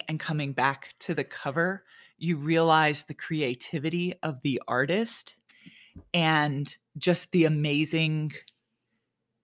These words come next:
use of different elements of the book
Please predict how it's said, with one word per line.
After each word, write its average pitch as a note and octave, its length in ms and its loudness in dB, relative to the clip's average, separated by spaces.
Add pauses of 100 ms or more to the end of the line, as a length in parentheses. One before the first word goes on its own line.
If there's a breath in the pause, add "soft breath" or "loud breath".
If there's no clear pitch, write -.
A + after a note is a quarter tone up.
(1800)
use F3+ 600 2 (120)
of D#3+ 220 2 (100)
different F3+ 640 2 (140)
elements E3 440 4
of C#3+ 140 -4
the C#3 60 -4
book D3+ 480 -2